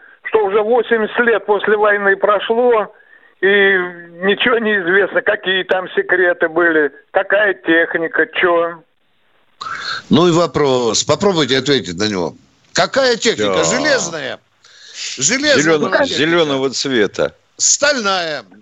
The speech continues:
Speaker 2: медная, бронзовая была,
Speaker 3: Что
Speaker 2: стреляющая.
Speaker 3: значит, что значит насекретил?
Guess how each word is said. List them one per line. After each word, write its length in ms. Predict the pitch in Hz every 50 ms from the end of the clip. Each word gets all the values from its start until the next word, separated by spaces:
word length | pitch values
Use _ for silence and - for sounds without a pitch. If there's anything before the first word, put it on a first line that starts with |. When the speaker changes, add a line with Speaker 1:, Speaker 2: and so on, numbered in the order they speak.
| - -
Speaker 2:
медная, 580 | 131 165 220 240 214 170 160 170 165 156 143
бронзовая 680 | 127 147 175 202 196 185 160 143 151 151 147 139 135 123
была, 320 | 117 127 117 113 104 95
Speaker 3:
Что 360 | - - _ - - - 254 269
Speaker 2:
стреляющая. 320 | 277 240 202 185 185 175 170
Speaker 3:
значит, 420 | 175 170 165 160 175 151 117 110
что 280 | - - - 170 175 156
значит 480 | 143 160 156 156 143 - 151 - - 147
насекретил? 840 | 143 127 - 151 139 - - 131 117 92 - - 85 78 73